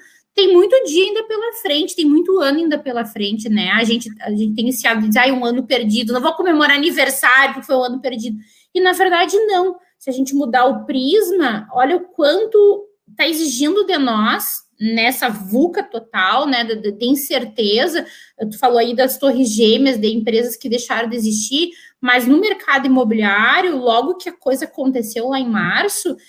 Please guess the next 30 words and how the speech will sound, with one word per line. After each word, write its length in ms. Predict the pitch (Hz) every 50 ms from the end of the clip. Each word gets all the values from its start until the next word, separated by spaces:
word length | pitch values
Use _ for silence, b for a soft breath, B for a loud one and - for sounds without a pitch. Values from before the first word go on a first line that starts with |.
| b b b b -
é, 180 | 233 240 247 -
acho 220 | - 277 269 - -
que 60 | - 302
a 20 |
me-, 200 | 285 269 277 277 -
a, 360 | 240 262 269 247 - 240 240
a 40 | -
sensação 380 | - - 277 262 269 - 302
de 60 | 302 339
algumas 380 | 269 240 277 302 339 320 254
empresas 720 | 285 285 262 - 262 220 220 240 277 403 - 294 262 214
e 60 | 226
alguns 280 | 226 220 208 247 269 -
profissionais, 920 | - 339 277 - - - - 240 208 202 190 185 196 233 285 339 277 -
não 100 | 403 494
só 140 | 494 - 508 453
no 80 | 415
mercado 360 | 359 302 - - - 269 269
imobiliário, 540 | 269 247 226 214 208 208 202 220 254 294 294
mas 160 | 277 277 269
foi 120 | - 302 277
tipo 200 | - - - 320
assim, 200 | 277 - 302 285
"O 100 | 285 277
que 180 | - - 302
que 100 | 277 -
eu 60 | 427 427
faço 380 | - 440 440 427 - - 466
agora?" 520 | 427 359 294 339 294 285 294 330 339 311 240
De 260 | 214 254 233 -